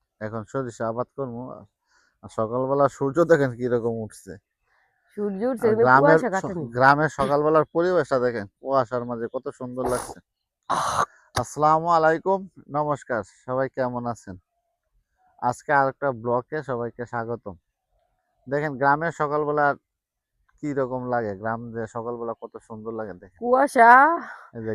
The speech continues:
Speaker 1: গাছ
Speaker 2: ঘাসের
Speaker 1: দেখেন কত
Speaker 2: মধ্যে
Speaker 1: সুন্দর
Speaker 2: কুয়াশা,
Speaker 1: কুয়াশায়
Speaker 2: অনেক
Speaker 1: ভরা।
Speaker 2: কুয়াশা বের হয়েছে, ভালোই লাগতেছে। রোদ
Speaker 1: কুয়াশায়
Speaker 2: আস্তে আস্তে
Speaker 1: ভেজা
Speaker 2: উঠতেছে।
Speaker 1: সকাল।
Speaker 2: রোদ আস্তে আস্তে উঠতেছে, কুয়াশা কাটবে আস্তে আস্তে।
Speaker 1: শীতের যে একটা ইমেজ, এটা গ্রামের মানুষ ছাড়া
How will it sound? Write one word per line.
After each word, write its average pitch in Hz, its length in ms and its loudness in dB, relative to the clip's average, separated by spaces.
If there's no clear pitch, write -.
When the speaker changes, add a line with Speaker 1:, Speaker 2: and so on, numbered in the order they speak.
Speaker 1:
গাছ 98 180 2
Speaker 2:
ঘাসের 190 300 8
Speaker 1:
দেখেন 208 100 2
কত 214 60 2
Speaker 2:
মধ্যে 220 220 2
Speaker 1:
সুন্দর 220 100 0
Speaker 2:
কুয়াশা, 233 400 4
Speaker 1:
কুয়াশায় 185 200 8
Speaker 2:
অনেক 196 140 0
Speaker 1:
ভরা। 202 100 -8
Speaker 2:
কুয়াশা 220 380 2
বের 208 160 2
হয়েছে, 214 240 -2
ভালোই 165 280 4
লাগতেছে। 190 420 -4
রোদ 214 180 2
Speaker 1:
কুয়াশায় 180 180 6
Speaker 2:
আস্তে 127 240 -4
আস্তে 110 100 -2
Speaker 1:
ভেজা 113 200 -4
Speaker 2:
উঠতেছে। 147 340 -12
Speaker 1:
সকাল। 117 300 -6
Speaker 2:
রোদ 202 360 0
আস্তে 196 300 0
আস্তে 185 260 -6
উঠতেছে, 180 420 -6
কুয়াশা 202 320 -6
কাটবে 165 320 -8
আস্তে - 180 -18
আস্তে। 131 100 -12
Speaker 1:
শীতের 156 420 2
যে 139 100 -2
একটা 139 200 -2
ইমেজ, 143 340 -2
এটা 120 160 -2
গ্রামের 135 460 0
মানুষ 131 300 -2
ছাড়া 117 200 -4